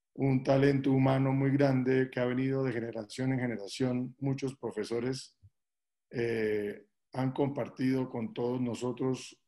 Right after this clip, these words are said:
sus experiencias. Grandes profesores ya no están, pero su legado queda y nosotros intentamos, eh, seguir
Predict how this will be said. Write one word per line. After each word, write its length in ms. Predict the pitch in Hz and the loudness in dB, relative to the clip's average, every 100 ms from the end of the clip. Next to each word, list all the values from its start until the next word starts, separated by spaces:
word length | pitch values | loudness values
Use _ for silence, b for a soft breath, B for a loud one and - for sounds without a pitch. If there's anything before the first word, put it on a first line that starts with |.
| _ _ _ _ | _ _ _ _
sus 520 | - - - - - _ _ _ _ | -10 -6 -6 -8 -18 _ _ _ _
experiencias. 1160 | 123 117 - 107 131 143 135 147 139 139 - _ _ _ _ _ | -8 -6 -2 2 2 2 2 2 2 0 -8 _ _ _ _ _
Grandes 400 | - 131 139 135 | 0 4 4 4
profesores 580 | 135 117 107 107 123 135 | 0 -2 -2 0 0 2
ya 140 | 131 | 2
no 100 | 131 | 2
están, 380 | 131 - 139 139 | 0 0 0 0
pero 420 | 127 117 113 110 104 | 0 0 0 -2 -4
su 140 | 117 | -2
legado 480 | 107 104 117 131 123 | 0 0 0 0 0
queda 300 | 131 131 135 | 0 2 2
y 40 | |
nosotros 680 | 113 107 117 113 127 123 - 120 | 0 -4 -4 -4 -4 -4 -6 -6
intentamos, 960 | 113 113 101 107 117 123 120 - - _ _ _ _ b b _ | -4 -4 -4 -2 0 0 -4 -10 -20 _ _ _ _ b b _
eh, 500 | 127 110 104 104 - - | 0 2 2 0 -6 -8
seguir 720 | - 113 117 123 120 117 | -2 0 2 0 0 -6